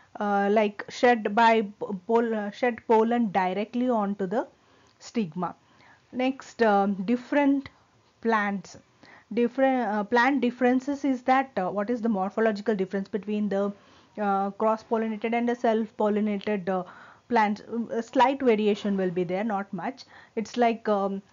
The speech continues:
brightly colored petals will be seen so that it can attract the insect or the animals.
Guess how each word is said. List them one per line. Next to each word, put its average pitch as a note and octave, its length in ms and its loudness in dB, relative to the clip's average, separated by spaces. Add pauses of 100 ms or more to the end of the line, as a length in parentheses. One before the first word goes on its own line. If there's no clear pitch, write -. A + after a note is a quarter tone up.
(240)
brightly A#3 480 4
colored B3 500 2
petals B3+ 440 2
will A#3+ 160 2
be A#3 200 0
seen B3+ 480 2 (200)
so C4+ 100 0
that C#4 180 2
it C4+ 160 -6
can B3 280 0
attract A#3 680 0 (140)
the A3+ 240 0
insect G3 640 -6
or F#3+ 180 -4
the F3+ 240 -6
animals. F3+ 520 -6